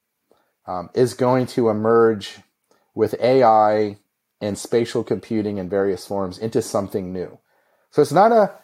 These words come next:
it's not a completely new thing. It's like, um,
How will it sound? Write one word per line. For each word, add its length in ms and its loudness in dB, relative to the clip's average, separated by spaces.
it's 180 -2
not 200 4
a 80 0
completely 800 0
new 240 -2
thing. 260 -4
It's 200 -6
like, 180 2
um, 460 0